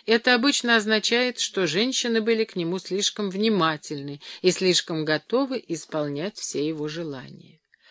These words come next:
Однажды октябрьским вечером, когда мы сидели вдвоем в его кабинете, Кали так выразил свои чувства:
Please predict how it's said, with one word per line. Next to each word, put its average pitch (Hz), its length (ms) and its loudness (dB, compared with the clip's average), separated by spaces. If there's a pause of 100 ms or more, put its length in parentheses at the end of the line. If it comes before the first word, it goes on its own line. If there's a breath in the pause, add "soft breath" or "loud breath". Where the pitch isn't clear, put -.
(160 soft breath)
Однажды 160 760 0
октябрьским 156 760 -4
вечером, 170 580 -4 (240 loud breath)
когда 185 320 6
мы 196 120 4
сидели 214 420 6
вдвоем 190 580 2
в 156 40 -4
его 175 280 0
кабинете, 156 840 -4 (340 soft breath)
Кали 269 500 4
так 170 400 2
выразил 220 560 2
свои 165 380 -2
чувства: - 680 -8